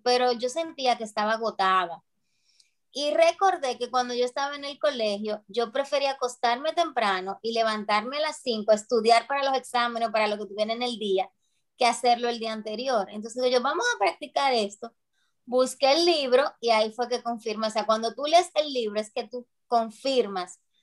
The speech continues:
todo eso. O sea, te da una serie de tácticas, de estrategias y de pasos para poder lograrlo.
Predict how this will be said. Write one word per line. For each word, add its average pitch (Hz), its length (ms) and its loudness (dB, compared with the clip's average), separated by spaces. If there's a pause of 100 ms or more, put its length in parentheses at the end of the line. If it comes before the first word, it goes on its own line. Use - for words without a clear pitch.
(420)
todo 247 320 6
eso. 202 280 -2
O - 20 -16
sea, 202 200 -6
te 220 120 -4
da 214 200 -4
una 254 140 -8
serie 262 240 -4
de 254 140 -4
tácticas, 208 880 -2
de 202 80 -4
estrategias 202 960 0 (380)
y 220 140 -4
de 214 100 6
pasos 196 640 0
para 196 320 2
poder 196 300 0
lograrlo. 185 560 -8